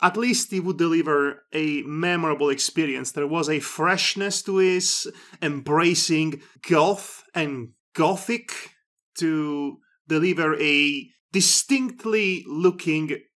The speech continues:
cinematography. The problem is, he kept on going,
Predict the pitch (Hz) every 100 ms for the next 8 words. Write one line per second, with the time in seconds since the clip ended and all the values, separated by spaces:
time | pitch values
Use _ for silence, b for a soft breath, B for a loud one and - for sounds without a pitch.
0 | _ - - 190 156 143 - 147 170 185
1 | 233 233 226 _ _ - 165 170 302 247
2 | 220 208 170 208 277 - - - _ _
3 | _ - 160 160 202 202 226 220 147 123
4 | 147 214